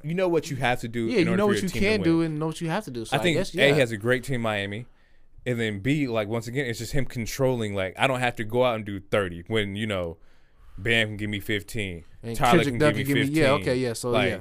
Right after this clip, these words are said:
Speaker 2: if it's like that, yeah, for sure.
Speaker 1: I think, I think
Speaker 2: He's a
Speaker 1: Jimmy's,
Speaker 2: superstar.
Speaker 1: I think
Speaker 2: Yeah,
Speaker 1: he's a
Speaker 2: he's a
Speaker 1: superstar.
Speaker 2: superstar. He's a superstar.
Speaker 1: And that when the moment, when push come to shove, Jimmy will go out there and try to get you thirty.
Speaker 2: Oh, yeah, yeah.
Speaker 1: I think right now he doesn't need to.
Speaker 2: Jimmy is a superstar, and he's probably one of our,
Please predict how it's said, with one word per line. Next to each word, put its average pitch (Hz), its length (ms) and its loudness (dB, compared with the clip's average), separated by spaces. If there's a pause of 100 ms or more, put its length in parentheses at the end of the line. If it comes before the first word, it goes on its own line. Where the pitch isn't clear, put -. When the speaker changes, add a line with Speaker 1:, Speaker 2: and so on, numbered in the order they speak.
Speaker 2:
if 127 100 -10
it's 170 100 -4
like 165 200 2
that, 151 180 4
yeah, 117 120 -4
for 107 120 -10
sure. - 320 -12
Speaker 1:
I 143 100 0
think, 175 380 -6
I 185 120 0
think 254 260 0
Speaker 2:
He's 262 100 0
a 202 40 2
Speaker 1:
Jimmy's, 147 220 0
Speaker 2:
superstar. 123 200 0
Speaker 1:
I 170 80 0
think 208 140 -4
Speaker 2:
Yeah, 107 80 -4
Speaker 1:
he's - 20 -4
a - 40 -4
Speaker 2:
he's 95 120 -4
a 87 40 -8
Speaker 1:
superstar. 90 220 -6
Speaker 2:
superstar. 80 120 -12 (100)
He's 104 200 -14
a - 40 -16
superstar. - 160 -18
Speaker 1:
And 135 220 2
that 117 180 4
when 127 180 -2
the 123 60 -2
moment, 139 380 2
when 120 80 -2
push 196 260 6
come 175 160 0
to 139 60 0
shove, 190 280 0
Jimmy 139 220 -2
will 143 160 0
go 139 180 4
out 127 140 2
there 123 80 -2
and 117 100 -4
try 131 140 0
to 110 80 -2
get 117 220 -6
you - 40 -8
thirty. 98 420 -6
Speaker 2:
Oh, 156 80 2
yeah, 127 120 2
yeah. 113 100 2
Speaker 1:
I 175 60 6
think 139 180 -4
right 120 200 2
now 196 200 0
he 170 80 -2
doesn't 170 200 -2
need 294 160 -6
to. - 100 -16 (160)
Speaker 2:
Jimmy 156 260 0
is 143 140 0 (100)
a 147 60 -2
superstar, 135 340 -2
and 120 80 -4
he's 123 140 -8
probably 127 240 0
one 117 140 -4
of 107 80 -6
our, 101 160 -8